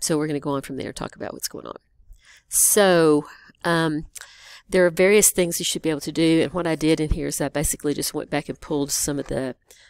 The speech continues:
uh, information from the, from the notes slides, um, to reinforce all these things that you should be able to do, um, on this test.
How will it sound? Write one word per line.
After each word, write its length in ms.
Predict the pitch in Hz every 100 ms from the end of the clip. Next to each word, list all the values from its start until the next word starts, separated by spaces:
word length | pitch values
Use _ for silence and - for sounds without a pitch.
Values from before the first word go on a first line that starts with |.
| _ _
uh, 100 | 151
information 640 | - 156 156 143 143 - 147
from 240 | - 147
the, 260 | 135 131 131 _ -
from 160 | 139
the 80 | 139
notes 340 | 147 151 - -
slides, 720 | - 170 151 151 156 - - _ _ - - - - - -
um, 420 | - 156 147 143 - -
to 280 | 156 139 - -
reinforce 500 | 151 143 151 143 156
all 80 |
these 180 | 139 139
things 220 | 151 139
that 160 | - -
you 60 | 143
should 180 | 156
be 140 | 143 135
able 140 | 131
to 140 | - 147
do, 360 | 131 135 131 _ - - -
um, 260 | 139 135 139
on 160 | 147 139
this 160 | -
test. 380 | - - -